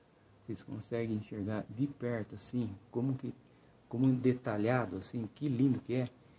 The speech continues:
E ela tem um cheiro, mas um cheiro tão gostoso, muito agradável. É, eu vou tentar fazer,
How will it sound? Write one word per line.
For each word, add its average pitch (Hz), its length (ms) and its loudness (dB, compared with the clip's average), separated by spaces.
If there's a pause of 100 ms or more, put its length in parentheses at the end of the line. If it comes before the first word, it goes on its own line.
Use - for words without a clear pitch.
(180)
E 113 160 0
ela 147 160 4
tem 127 280 0
um 185 100 4 (120)
cheiro, 104 360 2
mas 123 260 2
um 175 120 2
cheiro 117 340 0
tão 170 180 4
gostoso, 123 640 2 (1000)
muito 156 340 2
agradável. 98 560 2 (1300)
É, 151 360 10
eu 180 160 8
vou 185 160 6
tentar 135 460 4
fazer, 117 580 4